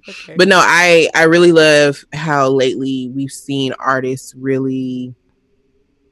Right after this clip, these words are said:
Speaker 2: f-, lean back on, like, the production that we're, you know, that had, was kinda popular a couple years ago,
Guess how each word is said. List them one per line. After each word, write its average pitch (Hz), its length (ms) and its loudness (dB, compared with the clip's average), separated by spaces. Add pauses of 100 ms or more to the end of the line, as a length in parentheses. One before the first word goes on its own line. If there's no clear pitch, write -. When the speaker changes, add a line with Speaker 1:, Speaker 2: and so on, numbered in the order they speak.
(1300)
Speaker 2:
f-, - 380 -20
lean 156 340 2
back 139 340 0
on, 143 120 -2
like, 127 340 -4
the 143 100 -4
production 139 760 -4
that 117 340 -4 (720)
we're, 143 500 2
you 143 200 -2
know, 139 300 0
that 147 260 0 (300)
had, 175 140 0
was 151 120 -4
kinda 180 220 0
popular 139 460 -2
a 123 40 -6
couple 131 260 -8
years 127 280 -8
ago, 131 400 -8